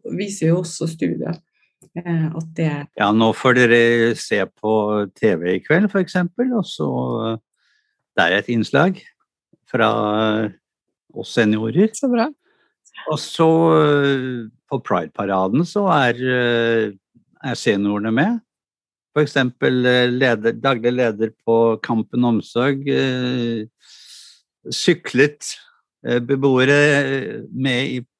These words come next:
Speaker 2: Pride-paraden. Og, eh, vi, eh, vi syns nå, og det setter de unge pris på også.
Speaker 3: Mm.
Speaker 2: Det er veldig hyggelig.
Speaker 1: Vi lånte syke-, sykler fra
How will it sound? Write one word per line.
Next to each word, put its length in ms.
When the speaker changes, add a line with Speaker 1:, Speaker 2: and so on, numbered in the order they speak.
Speaker 2:
Pride-paraden. 680
Og, 420
eh, 220
vi, 360
eh, 340
vi 180
syns 500
nå, 280
og 180
det 180
setter 340
de 100
unge 340
pris 280
på 200
også. 260
Speaker 3:
Mm. 140
Speaker 2:
Det 60
er 80
veldig 440
hyggelig. 260
Speaker 1:
Vi 120
lånte 380
syke-, 500
sykler 440
fra 220